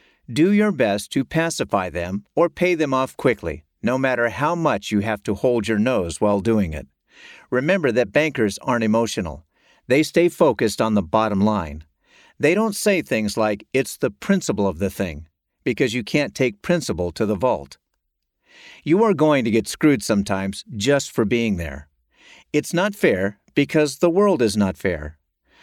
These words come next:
The best you can do is suck it up and minimize the distraction and cost as much as possible,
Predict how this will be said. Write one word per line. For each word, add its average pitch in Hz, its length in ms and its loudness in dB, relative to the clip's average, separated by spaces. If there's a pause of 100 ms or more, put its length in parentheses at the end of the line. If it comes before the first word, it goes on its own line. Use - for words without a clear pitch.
(140)
The 117 100 2
best 135 360 0
you 180 100 2
can 202 200 4
do 104 260 2
is 104 180 0
suck 123 280 -2
it 170 80 2
up 104 260 0 (100)
and 135 220 0
minimize 151 540 2
the 120 120 2
distraction 120 640 -2
and 98 100 2
cost 98 400 -4
as 110 240 -2
much 131 320 0
as 123 100 -2
possible, 110 640 -6